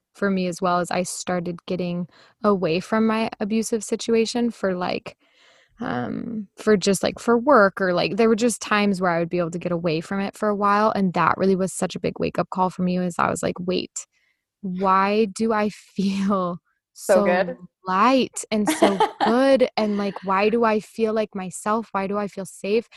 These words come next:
Speaker 1: And then why do I dread going back to that situation?" Like, and that was such a
Speaker 2: Mm.
Speaker 1: wake-up call for me of being like, "Why do I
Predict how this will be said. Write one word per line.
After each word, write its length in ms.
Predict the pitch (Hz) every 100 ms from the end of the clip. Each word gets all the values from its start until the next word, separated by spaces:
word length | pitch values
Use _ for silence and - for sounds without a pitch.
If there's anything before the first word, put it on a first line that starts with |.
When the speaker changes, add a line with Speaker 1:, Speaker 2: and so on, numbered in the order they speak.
| - - -
Speaker 1:
And 140 | 220 214
then 160 | 202 190
why 180 | 196
do 120 | 202 202
I 120 | 196 180
dread 600 | - 196 185 202 208 202
going 280 | 190 180 180
back 260 | 175 180 -
to 100 | -
that 160 | 185 -
situation?" 720 | 175 - 180 226 302 - -
Like, 180 | 170 175
and 140 | 202 196
that 140 | 196
was 120 | 214 -
such 180 | 214 190
a 60 |
Speaker 2:
Mm. 20 | 190
Speaker 1:
wake-up 360 | 196 - 208
call 160 | - 196
for 120 | 180 190
me 140 | 185
of 100 | 175
being 180 | 190 185
like, 280 | 185 175 - _ _ _ _ -
"Why 360 | 185 208 254
do 220 | 240 269 269
I 180 | 220